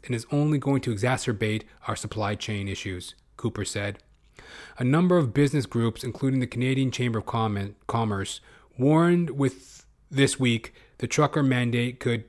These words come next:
disrupt the free flow of goods between Canada and U S. Cooper said while there may be a small number of unsavory characters in the mix, most of the people are just here to send a message to the Prime Minister.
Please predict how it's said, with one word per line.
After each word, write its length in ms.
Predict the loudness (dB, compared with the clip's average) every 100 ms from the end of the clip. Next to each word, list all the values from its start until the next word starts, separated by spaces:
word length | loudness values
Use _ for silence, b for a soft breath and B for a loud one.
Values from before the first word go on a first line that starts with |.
| _ _ -8
disrupt 520 | -6 -2 -2 -2 -4
the 80 | -8
free 580 | -8 -20 -12 -2 2 2
flow 280 | 0 0 0
of 120 | 0
goods 280 | 0 0 -2
between 420 | -10 -2 -2 -2
Canada 380 | -4 -2 -2 -2
and 160 | -4
U 160 | -4 -6
S. 300 | -8 -12 -18 _ _ _ _ _ _ _ _ _ _ _ _ _ _ -20 B B B
Cooper 300 | 4 4 4
said 380 | 6 6 6 6
while 160 | 4
there 180 | 4 4
may 220 | 4 4
be 180 | 4 4
a 80 | 2
small 360 | 0 0 2
number 360 | 2 2 2 2
of 160 | 0 -2 2
unsavory 680 | 4 4 2 0 2 0
characters 680 | 0 -2 -2 -2 -6 -6 -10 b b
in 100 | -2
the 60 | 0
mix, 460 | 0 -2 -8 -12 _ b b 0
most 280 | 4 4 4
of 80 | 2
the 100 | 2
people 400 | 2 2 2 2
are 160 | 0
just 420 | 0 2 0 -2 -14 b
here 360 | -16 -2 0 2
to 100 | 0
send 280 | -2 0 0
a 40 |
message 540 | 0 -2 -2 -4 -4
to 80 | -8
the 80 | -4
Prime 300 | 0 0 0
Minister. 520 | -2 -6 -6 -8 -8